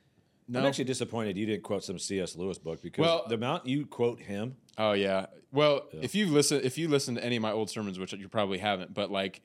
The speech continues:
Speaker 1: during my time at River Tree for, for almost six
Speaker 2: <laughs>
Speaker 1: years, I mean, there was, it was, like, every other week I would quote a C S Lewis, uh, you know, something that he said, and it wasn't because I was trying to sound profound. It genuinely,
Speaker 2: Yeah.
Speaker 1: so I would say he was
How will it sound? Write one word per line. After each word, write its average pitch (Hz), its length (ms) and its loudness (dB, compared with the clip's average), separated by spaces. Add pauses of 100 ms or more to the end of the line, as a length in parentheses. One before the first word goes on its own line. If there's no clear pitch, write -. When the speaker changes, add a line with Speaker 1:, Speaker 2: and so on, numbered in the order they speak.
Speaker 1:
during 113 240 -2
my 110 120 4
time 110 220 -2
at 95 100 -2
River 110 240 -2
Tree 101 280 -4
for, 98 340 -4 (420)
for 127 100 2
almost 120 280 4
six - 240 2
Speaker 2:
<laughs> 120 60 2
Speaker 1:
years, 113 200 4
I 113 40 2
mean, 110 200 2
there 143 120 8
was, 120 220 4
it 123 120 2
was, 143 180 4
like, 107 160 2
every 98 220 0
other 90 160 -4
week 90 340 -6
I 98 100 -2
would 95 160 -4
quote 95 360 -4
a 95 60 -8
C 98 220 -2
S 95 160 -6
Lewis, 95 600 0 (440)
uh, 95 300 -2 (120)
you 113 120 0
know, 95 160 -2
something 120 320 0
that 110 140 0
he 113 180 -2
said, 104 340 2
and 135 140 2
it 147 80 0
wasn't 170 360 4
because 113 800 4
I 113 80 2
was 107 140 0
trying 113 280 0
to 104 60 -2
sound 107 380 0
profound. 101 580 -2
It 110 140 -2
genuinely, 113 640 0
Speaker 2:
Yeah. 104 160 -6 (260)
Speaker 1:
so 170 120 4
I 156 140 6
would 165 160 6
say 131 160 4
he 156 200 4
was 117 340 0